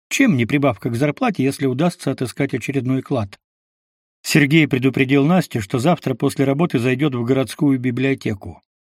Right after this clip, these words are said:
В Доме культуры имелась и своя, но небольшая. Но то, что его очень интересовало в ней, как ни старался,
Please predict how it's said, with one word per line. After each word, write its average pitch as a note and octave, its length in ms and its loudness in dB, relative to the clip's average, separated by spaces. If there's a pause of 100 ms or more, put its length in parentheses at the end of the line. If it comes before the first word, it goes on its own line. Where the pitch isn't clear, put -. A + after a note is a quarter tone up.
В D3+ 140 2
Доме A3+ 260 4
культуры F3+ 500 2
имелась F3+ 360 2
и F3 60 0
своя, F#3+ 400 2
но D#3 340 -2
небольшая. C3+ 840 -2 (320)
Но D3 260 4
то, D#3 260 4
что - 200 -2
его C3 380 2
очень C#3+ 420 2
интересовало C3 760 0
в A2+ 80 0
ней, E3+ 280 2
как C3 220 -2
ни C3 100 0
старался, F3 580 -2